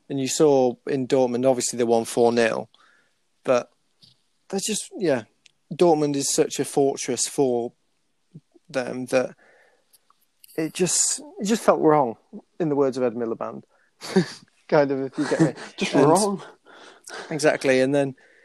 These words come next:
Speaker 1: with these big mural things, they give it a bit of atmosphere, but then almo-,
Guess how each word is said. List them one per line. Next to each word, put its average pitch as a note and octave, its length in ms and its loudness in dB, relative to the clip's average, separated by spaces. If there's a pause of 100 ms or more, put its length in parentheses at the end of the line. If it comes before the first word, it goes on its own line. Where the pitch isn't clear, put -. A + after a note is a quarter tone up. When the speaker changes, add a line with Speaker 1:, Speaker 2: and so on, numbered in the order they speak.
(320)
Speaker 1:
with F3+ 180 2
these E3+ 160 4
big C#3+ 240 0
mural D3+ 420 4
things, A#2 680 -8 (640)
they C3+ 100 -2
give D3+ 240 2
it D#3 60 4
a D3 40 -2
bit C#3+ 120 2
of C3+ 60 -4
atmosphere, C3 520 -2
but C3 100 -6
then C3+ 220 -2
almo-, C#3 400 0